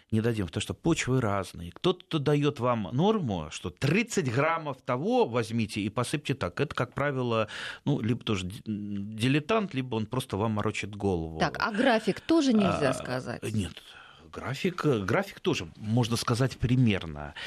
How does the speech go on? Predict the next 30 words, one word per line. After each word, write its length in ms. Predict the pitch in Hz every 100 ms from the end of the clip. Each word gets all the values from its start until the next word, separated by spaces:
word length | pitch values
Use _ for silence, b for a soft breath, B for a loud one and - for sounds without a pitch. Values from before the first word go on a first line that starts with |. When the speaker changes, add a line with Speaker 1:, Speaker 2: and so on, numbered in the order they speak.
| B B B
Speaker 1:
А 140 | 92 95
если 240 | 104 110
в 80 | -
первую 340 | 127 95 90
половину 380 | - 98 95 90
лета 340 | 98 90 -
мы 160 | 80 85
подкармливаем, 960 | 80 92 - 95 85 85 85 85 85 85 B B B
а, 840 | - 95 92 92 87 85 82 71 62
удобрениями 640 | - 98 104 110 98 92 87
с 80 |
б-, 360 | 92 104 90 98
э, 20 |
с 340 | 90 - 98 85 95 _ _
повышенным 420 | 110 101 - 92
содержанием 640 | - 90 90 92 87 90
азота, 340 | 98 139 233 107
либо 320 | 95 85 82
азотными 420 | 85 165 180 156
удобрениями, 640 | 139 127 117 120 95 87 87
тот 160 | -
же 120 | 87
карбамид, 480 | - 90 95 170 -
мочевит-, 560 | 98 - 110 151 190 -
э, 260 | 117 113
мочевина 540 | 107 117 - 165 190 160
чаще 260 | 147 131
всего 320 | 127 - 127 120
используется 640 | - 117 101 104 101 -
садоводами 800 | - 98 101 104 101 98 98 92